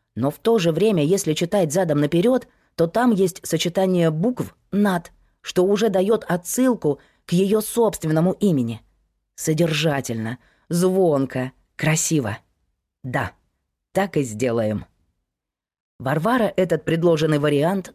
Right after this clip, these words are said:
тоже одобрила. Ещё бы нет. Идеальный же псевдоним, с какой стороны ни смотри. «Варь, ты только Косте пока ничего не говори», попросила Натка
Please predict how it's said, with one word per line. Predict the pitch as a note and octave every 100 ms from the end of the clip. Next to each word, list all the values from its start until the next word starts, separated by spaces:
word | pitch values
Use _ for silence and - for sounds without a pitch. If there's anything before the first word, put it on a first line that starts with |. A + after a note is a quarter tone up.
| _
тоже | C#3 D#3 E3 E3
одобрила. | D#3+ C3+ C3+ B2 G#2+ F2+ G#2+ _ _ _ _ -
Ещё | C#3+ D3 D#3 D3+
бы | D3+
нет. | D3+ D3+ C3 A#2 - _ _ _ _ -
Идеальный | D#3 C#3+ D#3+ E3 E3+ E3 E3
же | C#3+
псевдоним, | - D#3+ E3+ E3+ D3 B2 A#2+ _ _
с | -
какой | F3 E3+ F3+
стороны | F3 E3 E3+ F3+
ни | D#3+
смотри. | D#3 E3 E3 C#3+ A#2 - _ _ _ _ _ _ _ _ _ _ _ -
«Варь, | C3+ D#3+ D#3+ - _ _ _
ты | D#3+
только | - E3 D#3+ F3
Косте | D#3 E3+ - F3
пока | F3 E3+ E3+
ничего | E3 - E3+ E3
не | E3
говори», | D#3+ E3+ D#3+ C#3 - _ _ _ _ _ _
попросила | D3 F3 F3+ A#3 G#3
Натка | G3+ A#3+ - - C#3+